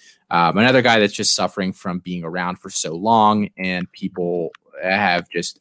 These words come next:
absolutely nitpicked him to death. I still think he's a very talented player, and I think he can do really well in the N F L.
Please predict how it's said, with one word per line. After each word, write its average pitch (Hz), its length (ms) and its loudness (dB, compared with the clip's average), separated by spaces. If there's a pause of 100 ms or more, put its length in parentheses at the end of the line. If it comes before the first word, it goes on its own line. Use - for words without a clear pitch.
absolutely 87 400 -2
nitpicked 85 460 -8
him 80 280 -10 (440)
to - 180 0
death. - 460 -10 (520)
I 85 140 0
still 80 280 -2
think 87 220 -6
he's 87 280 -4
a 98 80 0
very 98 260 2
talented 90 440 -2
player, 85 340 0
and - 160 -6
I 85 80 -6
think 87 220 -8
he 85 160 -8
can 85 260 -6
do 82 160 -2
really - 240 -2
well 57 440 -4
in 85 140 -10
the - 100 -10
N - 120 -12
F - 140 -20
L. - 220 -20